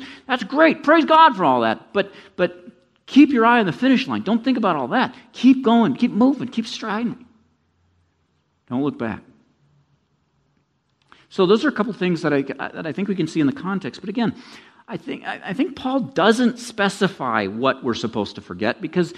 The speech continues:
it's just anything that will slow you down in the race. And there's gonna be a host of things.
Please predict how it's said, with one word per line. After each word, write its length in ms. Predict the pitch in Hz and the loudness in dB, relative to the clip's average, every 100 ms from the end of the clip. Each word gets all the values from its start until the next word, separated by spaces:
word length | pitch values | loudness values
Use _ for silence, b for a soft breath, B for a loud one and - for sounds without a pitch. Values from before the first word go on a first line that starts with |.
| B B 202 | B B 0
it's 240 | 196 - | 0 0
just 240 | 214 190 - - - | -4 -4 -8 -10 0
anything 680 | 226 262 262 - 110 147 | 4 8 8 6 0 2
that 140 | 175 196 | 2 0
will 80 | |
slow 320 | 196 - 117 143 | -4 -2 0 0
you 180 | 202 | 0
down 260 | 156 110 127 | -2 -2 -2
in 60 | 165 | -4
the 80 | |
race. 300 | 190 240 190 | -2 0 0
And 80 | 175 | -4
there's 120 | 180 | -6
gonna 120 | 180 202 | -6 -4
be 80 | |
a 40 | 202 | -2
host 240 | 269 - | -2 -6
of 120 | 127 | -10
things. 360 | 98 - - | -10 -18 -20